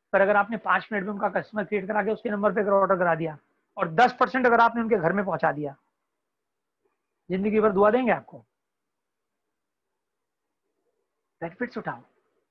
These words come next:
छोटे levels पर सीएसआई के, बीएफ़आई के benefits उठाओ, बड़े levels पर बीएफ़आई और बड़े levels पे पीजीजीआई, एफ़जीआई,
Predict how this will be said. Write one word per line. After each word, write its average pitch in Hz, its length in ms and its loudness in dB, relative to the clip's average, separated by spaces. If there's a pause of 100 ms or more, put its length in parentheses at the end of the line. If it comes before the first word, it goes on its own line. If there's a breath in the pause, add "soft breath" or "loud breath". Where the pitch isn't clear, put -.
(760)
छोटे 196 280 2
levels 247 340 2
पर 330 180 -4
सीएसआई 175 560 -2
के, - 140 -20 (180)
बीएफ़आई 190 440 -2
के 165 120 -12
benefits 143 360 -20
उठाओ, 147 200 -20 (720)
बड़े 180 220 4
levels 254 280 2
पर 240 160 -2
बीएफ़आई 160 540 -6 (400)
और 214 160 4
बड़े 247 220 2
levels 254 260 0
पे 285 120 -6
पीजीजीआई, 214 840 -2
एफ़जीआई, 139 480 -8